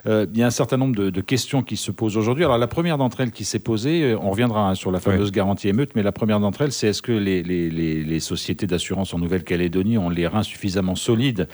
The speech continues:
Speaker 1: finalement, pour, euh, <coughs> verser tout ce qu'elles auront à, à verser ? Comment ça se passe de, de ce côté-là ?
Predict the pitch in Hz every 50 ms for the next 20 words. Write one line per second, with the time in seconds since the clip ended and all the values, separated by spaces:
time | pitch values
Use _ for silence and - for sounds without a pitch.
0 | - - - - - 107 92 95 95 101 127 143 - - 120 120 117 98 107 104
1 | 101 92 85 - 120 104 - - 147 139 - - 151 - - - 147 131 117 98
2 | 107 120 104 113 117 107 104 98 95 - - 95 90 107 101 - - 165 165 -
3 | 127 123 110 123 110 - - 135 127 120 101 95 98 95 95 92 90 85 87 85
4 | - - - - 82 78 73